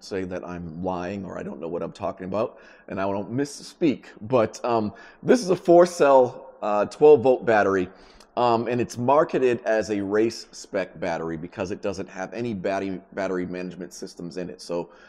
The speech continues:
no B M S at all. So you can overcharge and you can overdrain this battery if you don't know what you're doing.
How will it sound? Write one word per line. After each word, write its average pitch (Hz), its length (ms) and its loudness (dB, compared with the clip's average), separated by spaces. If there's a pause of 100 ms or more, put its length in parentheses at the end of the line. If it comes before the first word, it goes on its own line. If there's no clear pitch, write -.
(120)
no 147 200 4
B 139 160 0
M 123 100 -2
S 113 220 -4
at 107 80 -2
all. 87 180 -2
So - 200 -8
you 104 220 -4
can 127 500 -6 (260)
overcharge 110 920 0
and 101 240 -6
you 98 100 -6
can 104 460 -8
overdrain 101 880 -6
this 90 180 -10
battery 104 480 -4 (360)
if 160 200 -2
you 143 80 -4
don't 123 260 -2
know 113 140 -2
what 101 240 -2
you're 101 120 -4
doing. 101 340 -4